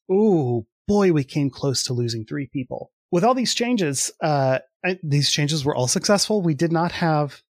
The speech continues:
uh, Apollo thirteen point five, um, but there, there were still issues on Apollo fourteen. There were issues extracting the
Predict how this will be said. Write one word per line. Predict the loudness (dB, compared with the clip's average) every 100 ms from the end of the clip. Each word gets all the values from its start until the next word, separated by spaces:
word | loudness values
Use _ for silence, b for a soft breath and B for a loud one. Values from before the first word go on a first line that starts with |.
| _
uh, | -2 0 -2
Apollo | -2 -2 0 0
thirteen | -2 -4 -4 -2 -2
point | 0 -2 -2
five, | -2 -2 -4 -8 -10 -16 -4
um, | -2 -2 -4 -4
but | -2 0
there, | 0 -2 -4
there | 0 2
were | 2 0
still | 0 0 2 0 -2 _ _ _ _
issues | -2 0 2 0 0
on | -2
Apollo | -2 -2 -2 -2
fourteen. | -2 -6 -4 -2 -2 -4 -10 _
There | -2 0 2
were | 0
issues | 0 -2 0 0 0
extracting | -2 0 0 0 0 0 2 0
the | 0 0 0 0